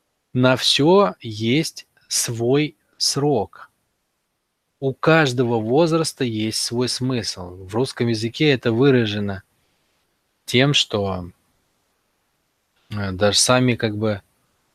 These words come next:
названия временных промежутков,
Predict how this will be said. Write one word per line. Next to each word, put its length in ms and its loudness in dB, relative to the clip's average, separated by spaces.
названия 880 4
временных 680 2
промежутков, 920 -4